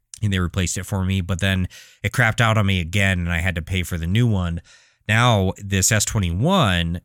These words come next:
I was really hoping that this thing was gonna be better, dude, but I'm starting to have so many problems with this thing with, and I, I guess I don't know if it's a cell phone or if it's T-Mobile themselves,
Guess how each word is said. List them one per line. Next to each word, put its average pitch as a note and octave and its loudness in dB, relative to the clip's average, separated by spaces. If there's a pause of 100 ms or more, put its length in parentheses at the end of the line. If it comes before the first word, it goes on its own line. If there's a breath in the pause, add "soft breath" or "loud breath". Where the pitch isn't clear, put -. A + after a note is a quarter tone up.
I G2 2
was F#2 0
really G#2+ 2
hoping G2+ -2
that F2+ -4
this F#2 -2
thing G2 -2
was F2+ -2
gonna F#2 -2
be E2+ -4
better, F2 -4
dude, G2+ -2
but F2+ -2 (580 soft breath)
I'm A2 0
starting G#2 2
to F#2 0
have F2+ 0
so F#2 0
many F2 -2
problems E2+ -4
with F#2 -4
this F#2+ -2
thing F#2+ 0
with, E2 -4 (360)
and G#2+ 0
I, A#2 0
I B2+ 2
guess C#3 2
I B2+ 4
don't A#2+ 0
know B2 2
if A#2 0
it's - -2
a G2 -2
cell G2 2
phone G#2+ 0 (200)
or G#2 0
if - -6
it's - -2 (400)
T-Mobile F#2 0
themselves, F2+ -4